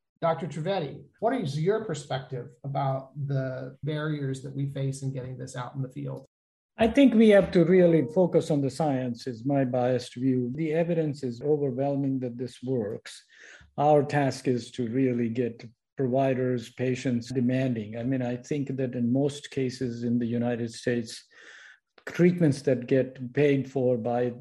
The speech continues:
Speaker 2: the payers is often a combination of science and what the society demands. So we just have to be convincing our partners in all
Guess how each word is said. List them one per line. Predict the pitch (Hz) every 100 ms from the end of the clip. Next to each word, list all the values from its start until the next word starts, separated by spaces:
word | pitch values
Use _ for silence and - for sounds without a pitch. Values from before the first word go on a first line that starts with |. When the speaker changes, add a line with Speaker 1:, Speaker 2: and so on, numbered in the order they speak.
| 139
Speaker 2:
the | 135 _ _ _ _
payers | 156 147 135 117 117 117
is | 131 113
often | 127 135 - 131 123 120 _ -
a | 143
combination | 131 143 120 123 131 123 123
of | 113
science | - 139 135 135 131 123
and | 117 120
what | 117 123 120 -
the | 117 113 - -
society | - 139 - 127 120 117 113
demands. | 110 113 107 117 107 107 127 - -
So | 120 110 - _ - - _ _
we | 131
just | 127 127 -
have | 120 110 -
to |
be | 110 107 107 110 - _
convincing | - 131 120 131 139 123
our | 120 110 117 110
partners | 123 120 120 120 117 107 107
in | 107 -
all | 117 123